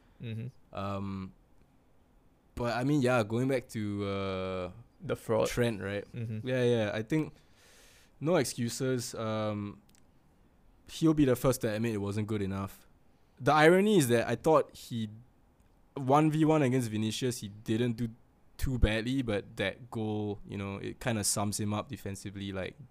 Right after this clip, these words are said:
Speaker 2: you know, you always have that worry that he's gonna have that lapse.
Speaker 1: Mm-hmm.
Speaker 2: Um, and even offensively, he didn't do much. So, you know, everything or the stronger part of his game didn't shine through,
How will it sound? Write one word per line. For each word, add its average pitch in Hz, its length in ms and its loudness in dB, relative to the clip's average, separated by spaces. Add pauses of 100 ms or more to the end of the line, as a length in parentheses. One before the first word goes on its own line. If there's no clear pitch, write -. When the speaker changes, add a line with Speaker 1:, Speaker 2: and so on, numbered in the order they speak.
(120)
Speaker 2:
you 101 100 -8
know, 101 80 -6
you 107 180 -6
always 123 360 2
have 107 220 -4
that 104 240 -6 (440)
worry 107 580 0
that 104 220 -4
he's 107 180 -8
gonna 104 200 -4
have 98 160 -4
that 98 160 -4
lapse. - 440 -4 (540)
Speaker 1:
Mm-hmm. 113 200 -6
Speaker 2:
Um, 95 220 -2
and 123 140 0
even 170 220 6
offensively, 131 760 4
he 127 80 2
didn't 120 300 0
do 117 100 0
much. 110 300 0
So, 101 340 -4
you 104 120 -6
know, 107 220 -4
everything 131 640 0 (100)
or 110 200 -2 (160)
the 117 120 -4
stronger 135 480 2
part 135 240 4
of 113 60 -2
his 107 180 -2
game 110 360 0
didn't 107 280 -4
shine 107 340 -4
through, 107 340 -6